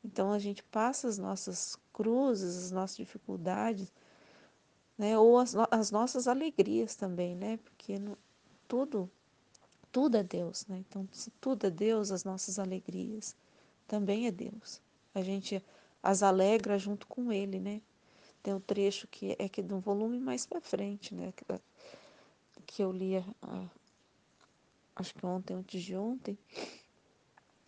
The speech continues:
que a Luísa escutou uma música, ela se aleg-, assim, o som agradou o ouvido dela e Jesus estava feliz,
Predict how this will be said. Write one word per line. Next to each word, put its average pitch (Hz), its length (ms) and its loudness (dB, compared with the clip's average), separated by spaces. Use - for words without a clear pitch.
que 202 400 2
a 196 80 6
Luísa 202 420 2
escutou - 520 -2
uma 226 180 0
música, 240 560 2
ela 190 180 2
se - 140 -4
aleg-, 233 400 -4
assim, 214 380 -4
o 202 60 -6
som 285 420 -2
agradou 196 640 0
o 190 80 -4
ouvido 196 360 -2
dela 196 220 0
e 202 40 0
Jesus 208 380 -2
estava 233 320 -6
feliz, 247 680 -2